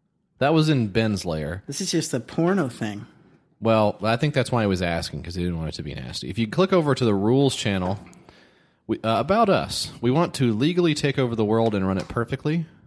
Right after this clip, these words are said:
Speaker 2: <laughs>
Speaker 1: We believe in a five-hour wor-, week, work week enabled by automation. We believe in a government set up to physically protect you from other people, but not from yourself.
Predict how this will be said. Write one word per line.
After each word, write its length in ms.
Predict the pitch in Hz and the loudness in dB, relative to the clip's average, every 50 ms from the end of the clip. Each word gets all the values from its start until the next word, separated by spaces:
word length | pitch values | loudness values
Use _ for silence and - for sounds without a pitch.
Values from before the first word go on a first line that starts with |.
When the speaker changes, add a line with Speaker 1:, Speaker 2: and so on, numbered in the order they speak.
| _ _ - | _ _ -6
Speaker 2:
<laughs> 160 | 330 - - - 359 - - - - - - _ - _ _ _ _ - 247 | -4 0 2 4 4 4 2 -4 -18 -20 -20 _ -20 _ _ _ _ -4 -2
Speaker 1:
We 120 | 113 113 | 0 0
believe 280 | 107 117 117 123 127 123 | 2 4 4 4 4 4
in 80 | 123 110 | 2 0
a 80 | 101 | 0
five-hour 480 | 92 - 117 117 120 123 127 120 117 110 | 0 0 0 2 2 2 2 2 2 2
wor-, 200 | 110 110 110 110 | 2 2 2 2
week, 280 | 110 110 107 - - | 2 2 0 -2 -2
work 200 | 117 127 156 - | -2 -2 0 0
week 160 | 135 131 117 - | 0 0 0 0
enabled 320 | 101 101 104 104 110 107 | 0 0 0 0 0 0
by 140 | 101 104 98 | 0 0 0
automation. 760 | 85 92 95 92 92 98 101 104 - - 120 117 120 123 120 | 0 0 -2 -2 -2 -2 -2 -2 -2 -2 -4 -4 -4 -4 -6
We 80 | 117 98 | -4 -4
believe 260 | 92 101 101 107 104 | -2 0 0 0 2
in 60 | 104 | 0
a 60 | 98 90 | 0 0
government 400 | 104 101 98 101 98 85 71 - | 0 0 0 0 -2 -2 -4 -4
set 160 | - 110 107 | -2 0 0
up 140 | 104 - - | -2 -2 -4
to 100 | - 98 | -12 -8
physically 440 | - - 127 127 135 135 - 143 131 | -4 -2 -2 -2 -2 -2 -4 -4 -4
protect 400 | - 117 - - 120 110 - - | -4 -4 -4 -2 -2 -2 -2 -4
you 60 | 113 | -6
from 120 | 104 - 101 | -4 -4 -2
other 140 | 95 92 87 | -2 -2 -2
people, 280 | - 113 110 123 120 | -4 -4 -4 -4 -4
but 160 | 110 123 110 | -4 -2 -2
not 220 | 110 139 180 220 - | -2 -2 -2 -2 0
from 180 | - 165 135 | 0 0 0
yourself. 500 | 127 113 107 - 92 80 87 113 - - | 0 -2 -2 -4 -4 -4 -6 -6 -8 -12